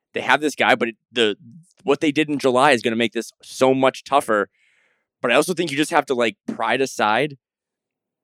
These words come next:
I, the, I can't imagine if we're still doing podcasts in October,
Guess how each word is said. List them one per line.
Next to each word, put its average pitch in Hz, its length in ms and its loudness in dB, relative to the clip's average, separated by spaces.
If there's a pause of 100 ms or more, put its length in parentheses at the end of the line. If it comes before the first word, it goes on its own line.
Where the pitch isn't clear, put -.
(1300)
I, 143 100 0
the, 135 320 -2
I 151 180 0
can't 190 420 -2
imagine 131 520 -2
if 117 140 -8
we're 117 240 0
still 120 280 -6
doing 110 260 -6
podcasts 107 680 -6
in 117 140 -8
October, 101 560 -4